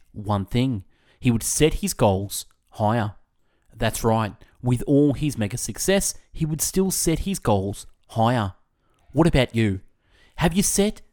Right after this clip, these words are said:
goals that allow you to be all you can be? Change is absolutely essential. I want you to understand right now that doing the same things over and over like you've always done them and expecting different results is insanity.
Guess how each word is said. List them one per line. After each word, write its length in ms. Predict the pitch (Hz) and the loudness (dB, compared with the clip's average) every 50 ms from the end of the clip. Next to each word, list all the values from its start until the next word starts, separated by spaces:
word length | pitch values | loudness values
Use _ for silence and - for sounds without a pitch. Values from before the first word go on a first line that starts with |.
| _ _ _ _ _ _ | _ _ _ _ _ _
goals 440 | - 135 117 107 104 107 110 - - - - - | 2 4 4 4 4 0 -2 -6 -10 -12 -10 -8
that 140 | - 113 117 | -6 -2 -2
allow 260 | 117 113 117 127 139 | 0 0 2 2 2
you 160 | 147 151 170 | 2 2 0
to 160 | - - 202 | 2 2 2
be 360 | - - 107 101 95 101 98 - _ _ _ - | 2 2 0 0 0 -4 -6 -10 _ _ _ -6
all 180 | - 107 107 107 | -2 0 2 2
you 120 | 101 101 | 2 0
can 180 | - - 101 92 | -2 -2 -2 0
be? 320 | 110 117 131 131 110 92 - _ _ _ _ _ _ _ _ _ _ _ _ _ _ _ _ - - _ _ _ _ _ _ - | 0 2 2 2 0 -2 -6 _ _ _ _ _ _ _ _ _ _ _ _ _ _ _ _ -20 -20 _ _ _ _ _ _ -8
Change 300 | - - 180 185 208 214 | 0 4 4 4 4 4
is 140 | 208 214 - - | 0 -2 -2 -2
absolutely 440 | 131 - - - 135 131 123 123 | -4 -4 -2 -2 -2 -2 0 -2
essential. 540 | 117 - - 120 110 98 - 107 98 92 - _ _ _ _ - - - - - | -2 -2 0 -2 -2 -2 -2 -4 -4 -4 -8 _ _ _ _ -20 -20 -18 -10 -2
I 40 | - | 2
want 180 | 202 247 - - | 2 2 2 2
you 60 | 302 | 0
to 40 | 214 | 0
understand 440 | 214 214 214 - - 170 180 165 139 | 0 0 -2 -2 0 0 0 2 4
right 220 | 156 190 220 160 | 4 4 4 2
now 300 | 139 110 101 101 101 - - - - | 0 0 0 -2 -4 -6 -8 -14 -8
that 220 | - 123 120 - - | -6 -6 -6 -2 0
doing 240 | 147 156 185 196 | 2 2 2 2
the 60 | 202 190 | 0 0
same 320 | - - 165 160 180 185 | 0 0 0 0 0 0
things 360 | - - 127 113 110 107 - - - | 0 2 2 2 2 0 -4 -6 -2
over 300 | 123 113 117 123 135 - | 0 0 2 2 2 2
and 100 | - 135 | 2 2
over 320 | 113 110 107 110 104 101 - _ _ - | 2 2 0 0 -2 -4 -6 _ _ -4
like 240 | 113 123 127 - - | -2 -2 -2 0 -2
you've 100 | 127 - | -6 -4
always 440 | - 123 123 123 123 123 113 104 - | -2 -2 -2 0 0 0 0 -2 -2
done 220 | - 110 110 117 | -2 -2 0 0
them 200 | 117 107 101 98 - - _ _ _ - | 0 0 -2 -4 -8 -12 _ _ _ -8
and 120 | - 113 | -4 -4
expecting 640 | 113 - - - - - 151 156 - - 175 175 170 - - | -4 -4 -6 -6 -2 -2 -2 -2 -2 -4 -4 -4 -4 -6 -8
different 280 | - - - - 107 95 | -8 -8 -6 -6 -6 -6
results 460 | 98 - 147 170 190 - - - - - _ _ _ - | -2 0 0 0 0 -2 -6 -10 -12 -14 _ _ _ -10
is 140 | 117 104 | -8 -4
insanity. 720 | 113 107 101 - - - 117 123 143 127 123 110 107 107 | -2 -2 -2 -2 0 0 2 2 2 2 0 -2 -2 -4